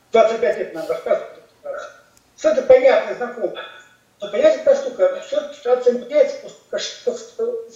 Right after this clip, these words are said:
включил в игру, вот, уже насколько Козько, вопрос о своем продлении полномочий. Он начинает рассказывать, рассказывать о том, что вот, ну, когда-то скоро уйдет и так далее. Мы нас слышим двадцать с лишним лет.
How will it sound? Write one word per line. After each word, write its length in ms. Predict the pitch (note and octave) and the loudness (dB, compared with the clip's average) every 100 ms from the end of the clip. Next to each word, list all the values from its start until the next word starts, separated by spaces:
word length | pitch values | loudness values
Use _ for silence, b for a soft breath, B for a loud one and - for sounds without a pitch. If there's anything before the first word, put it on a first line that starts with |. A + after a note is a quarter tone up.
| - | -14
включил 360 | A#3+ A#3 D4+ A#3 | -12 -6 -2 0
в 200 | F#3+ F#3+ | 2 0
игру, 260 | D4 E4+ | 2 0
вот, 280 | - - - - | 2 -4 -8 -8
уже 180 | - - | 2 2
насколько 460 | D5+ - - - | 2 -4 -8 -6
Козько, 600 | - F3+ F3 - E4+ E4 - - _ _ | -4 -6 -12 -2 2 2 -2 -18 _ _
вопрос 340 | D5+ - - | -6 -6 -4
о 40 | C#4 | -2
своем 400 | - A3+ C4+ C4+ | 0 2 2 2
продлении 360 | B3 A#3+ B3 | -2 0 -2
полномочий. 720 | B3 A#3 A#3 A#3 G#3 - - - _ _ _ _ _ _ | -2 -4 -6 -6 -6 -6 -16 -20 _ _ _ _ _ _
Он 120 | - | 0
начинает 360 | - - D4+ - | 2 4 4 4
рассказывать, 460 | E3 - D5 - - - - | -2 0 0 0 -8 -14 -4
рассказывать 340 | C#5 - - | -2 -2 -6
о 40 | - | -4
том, 120 | C4 | -4
что 180 | - A#3 | -2 -4
вот, 220 | A#3 A#3+ | -4 -8
ну, 100 | G#3+ | -18
когда-то 460 | F3 A3 B3+ A3 - | -8 2 2 0 -10
скоро 300 | - - B3 C4 | -4 6 6 6
уйдет 560 | C4 - G#3 A#3+ A#3 | 2 -6 2 2 2
и 20 | |
так 180 | G#3 F#3 | -2 -6
далее. 340 | A3+ A3 F#3 - | -4 -2 -2 -4
Мы 80 | - | -4
нас 60 | - | -4
слышим 260 | - B3+ B3 | -4 -6 -2
двадцать 380 | A#3+ C4 C4 B3+ | 2 2 0 -4
с 20 | |
лишним 420 | A#3+ A#3 A#3 - | -10 -8 -10 -12
лет. 120 | - | -14